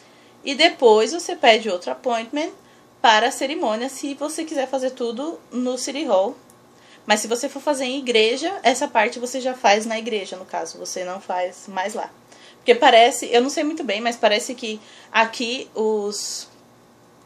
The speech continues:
os representantes religiosos, eles têm o poder de fazer a cerimônia, sabe? Você não precisa ir num juiz de novo. Você só pega a licença, leva pro pastor, sei lá, pro teu padre, e aí ele, ele já faz a cerimônia, e aí vocês estão considerados casados.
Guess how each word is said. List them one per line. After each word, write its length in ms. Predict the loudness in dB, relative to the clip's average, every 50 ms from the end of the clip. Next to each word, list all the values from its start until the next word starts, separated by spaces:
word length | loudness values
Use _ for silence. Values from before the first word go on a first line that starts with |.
| _ -6
os 80 | -2
representantes 680 | 0 2 4 4 4 4 4 2 2 2 0 0 2 2
religiosos, 640 | 2 2 2 2 2 2 2 2 2 0 -4 -4
eles 360 | -4 -4 -4 -6 -8 -12 -8 -2
têm 220 | 0 0 0 0
o 40 | -2
poder 340 | -4 -6 -6 -6 -6 -8 -6
de 60 | -4
fazer 200 | -2 -2 -2 -2
a 40 | -6
cerimônia, 480 | -8 -8 -8 -6 -6 -6 -6 -8 -4
sabe? 260 | -4 -4 -4 -4 -6
Você 80 | -8 -8
não 100 | -10 -8
precisa 600 | -8 -10 -10 -8 -8 -8 0 4 4 4 4 4 -2 -12 -20 -20 -20 -20 -20 -20 -20 _ _ _ _ _ -20 -20 _ 2
ir 120 | 4 4
num 180 | 4 4 0 0
juiz 320 | -2 -2 -2 -4 -4 -4
de 100 | -6 -4
novo. 300 | -2 -2 -2 -2 -2 -4 -10 -18 -20 _ _ _ _
Você 420 | -10 -8 -6 -4 0 2 4 4 4
só 200 | 4 2 2 6
pega 240 | 6 6 8 8
a 20 | 6
licença, 460 | 6 4 2 0 0 0 0 0 0
leva 320 | 2 2 2 0 -2 -6
pro 500 | -6 -6 -6 -6 -4 -4 -6 -6 -8 -10 -10 -4
pastor, 440 | -2 -2 -2 -2 -6 -8 -8 -8 -8
sei 120 | -8 -6 -6
lá, 120 | -8 -8
pro 140 | -10 -10 -10
teu 100 | -10 -8
padre, 460 | -4 -2 0 0 0 -2 -4 -8 -10 -12 -18 -20 -20 -20 -20 -12 -6
e 160 | 2 4 6
aí 320 | 6 6 4 4 4 4
ele, 800 | 4 4 4 2 -2 -4 -4 -4 -4 -4 -4 -6 -6 -6 -8 -10 -12 -16 -20 _ _ _ _ _ _ _ _ _ 0
ele 220 | 0 0 2 4
já 120 | 4 6
faz 160 | 6 6 4 4
a 40 | 2
cerimônia, 440 | 0 0 0 0 -2 -4 -4 -4 -6
e 40 |
aí 80 | -6 -8
vocês 240 | -8 -10 -12 -12 -10
estão 160 | -10 -10 -10
considerados 480 | -10 -10 -8 -6 -6 -6 -6 -8 -10 -10
casados. 440 | -10 -8 -8 -10 -10 -14 -18 -20